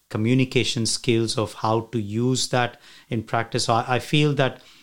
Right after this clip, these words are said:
this generation that is coming through is getting that kind of training there. But the older generation, our age group of the forties, I suspect it, and this may be provocative and maybe to some of the listeners there,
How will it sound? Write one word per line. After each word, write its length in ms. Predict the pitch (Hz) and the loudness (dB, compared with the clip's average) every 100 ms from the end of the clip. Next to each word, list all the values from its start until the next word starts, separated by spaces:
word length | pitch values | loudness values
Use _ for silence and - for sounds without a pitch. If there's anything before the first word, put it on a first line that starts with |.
| _ 127 | _ -2
this 300 | 110 143 120 | 2 2 4
generation 640 | 127 123 127 127 - 131 | 2 4 4 4 2 0
that 120 | 117 | 2
is 100 | 110 | 0
coming 340 | - 120 117 113 | 0 0 0 -4
through 360 | - 120 123 | -2 0 0
is 260 | 120 110 110 | 0 -2 -4
getting 640 | 107 123 123 139 127 120 - - _ - | -2 -2 2 2 4 2 -2 -16 _ -4
that 260 | 117 - | -4 -2
kind 300 | - 120 123 | -2 2 2
of 120 | 123 | 0
training 460 | - 120 113 107 101 | 0 0 2 0 0
there. 360 | 104 101 107 - _ _ _ _ | 0 0 -4 -8 _ _ _ _
But 120 | 135 | -2
the 120 | 143 156 | 2 6
older 360 | 196 196 156 | 6 8 4
generation, 1040 | 117 120 113 120 123 - - 127 123 123 | 4 2 2 2 2 2 0 2 2 0
our 380 | 120 113 120 127 123 | 0 2 4 4 4
age 380 | 120 127 110 | 4 4 2
group 260 | - 127 117 | 0 0 0
of 80 | 113 | -2
the 80 | 101 | -2
forties, 800 | - 123 - 110 104 113 - - _ _ _ _ _ _ | -2 -2 -2 -2 -2 -2 -4 -8 _ _ _ _ _ _
I 120 | 131 | -4
suspect 600 | 117 - 147 - 151 139 | -2 0 0 0 0 0
it, 140 | 135 123 | -2 -2
and 260 | 127 117 | -2 -2
this 160 | 120 - | -2 0
may 120 | 127 | 0
be 120 | 117 | 0
provocative 800 | 113 135 127 127 135 127 135 123 | 0 2 4 2 0 2 2 2
and 280 | 131 113 117 | 0 0 0
maybe 400 | 117 110 117 117 | -2 0 0 0
to 140 | 113 113 | -2 -4
some 200 | 139 120 | 0 0
of 100 | 110 | 0
the 60 | |
listeners 320 | 123 - 117 | -2 0 -2
there, 260 | 107 107 | -2 -2